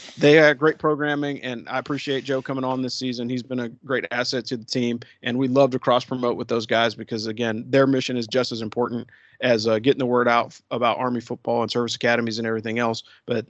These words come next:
uh, they truly give, you know, a large portion of their profits to stop veteran suicide.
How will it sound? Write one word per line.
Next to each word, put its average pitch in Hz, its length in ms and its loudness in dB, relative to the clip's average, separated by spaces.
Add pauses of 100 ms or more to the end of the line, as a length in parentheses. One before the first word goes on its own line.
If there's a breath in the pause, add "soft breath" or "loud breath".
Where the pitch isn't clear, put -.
uh, 110 220 0
they 127 200 4
truly 131 360 0
give, 120 400 4 (260 soft breath)
you - 80 -6
know, 110 180 -2 (120)
a 113 260 4 (100)
large 123 380 2
portion 120 400 -2
of 113 60 -6
their 113 100 -2
profits 113 480 -4
to 113 80 -8
stop 117 300 -2
veteran 117 260 -2
suicide. 127 560 2